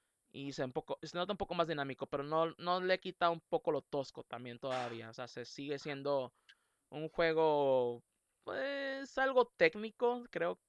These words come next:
pensar yo, así es como que lo quiero considerar así, pero ya que, que lo veamos más en acción, pues ya veremos, ¿no? Igual va a ser un juego, pues, por lo menos interesante de ver, ¿no? Ya veremos, este, qué, qué horario le toca también.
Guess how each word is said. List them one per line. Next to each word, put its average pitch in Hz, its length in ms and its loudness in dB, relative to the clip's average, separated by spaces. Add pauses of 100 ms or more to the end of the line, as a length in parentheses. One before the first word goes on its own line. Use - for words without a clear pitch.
(140)
pensar 143 360 -4
yo, 143 160 -6
así 156 120 -8
es 143 60 -14
como 143 200 -12
que 135 100 -14
lo 127 100 -10
quiero 147 160 -6
considerar 139 320 -6
así, 147 320 -8 (500)
pero 170 140 2
ya 214 180 6
que, 175 420 6
que 156 60 0
lo 147 120 4
veamos 156 260 2
más 160 160 -4
en 151 80 -2
acción, 220 260 -6
pues 214 140 -6
ya 180 100 2
veremos, 123 340 0
¿no? 180 160 -8
Igual 254 220 2
va 277 60 6
a 269 40 2
ser 262 100 0
un 247 60 -6
juego, 233 460 4 (400)
pues, 349 520 -4
por 269 140 4
lo 233 120 4
menos 226 600 0
interesante 165 520 0
de 175 180 6
ver, 147 360 -2 (240)
¿no? 160 160 -8
Ya 156 160 2
veremos, 143 500 -4
este, 131 360 -8
qué, 139 280 -4
qué 156 100 0
horario 143 220 2
le 127 120 -2
toca 127 260 -8
también. 113 360 -12